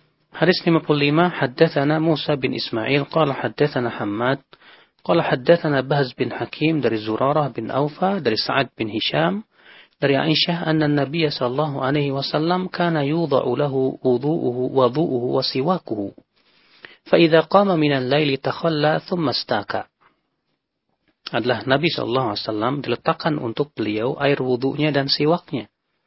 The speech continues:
Apabila beliau bangun di waktu malam, beliau buang air, kemudian beliau bersiwak. Hadis ini menunjukkan bahwa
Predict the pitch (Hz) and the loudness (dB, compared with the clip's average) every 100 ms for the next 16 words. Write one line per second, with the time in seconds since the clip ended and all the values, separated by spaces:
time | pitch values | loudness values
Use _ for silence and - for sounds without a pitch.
0 | _ - - - - 135 147 151 139 160 | _ -20 -20 -8 0 2 4 4 4 2
1 | 175 156 156 180 156 127 127 123 - 127 | 2 2 0 0 0 0 0 -2 -6 -4
2 | 131 147 151 123 117 123 127 117 113 123 | -2 -2 -2 0 2 2 2 -2 -4 -4
3 | 123 139 139 117 107 104 120 110 104 104 | -2 -2 -4 -6 -4 -4 -4 -2 0 0
4 | 107 113 - _ _ _ _ 127 - 127 | 0 -4 -10 _ _ _ _ -2 -2 -2
5 | 104 98 - _ - - - - _ _ | -2 -4 -12 _ -16 -14 -14 -18 _ _
6 | _ _ _ _ _ _ _ _ _ _ | _ _ _ _ _ _ _ _ _ _
7 | _ - 113 113 131 151 135 113 - 131 | _ -12 -6 -2 0 0 0 -2 -4 -4
8 | 135 143 131 104 104 107 | -4 -4 -6 -2 0 -2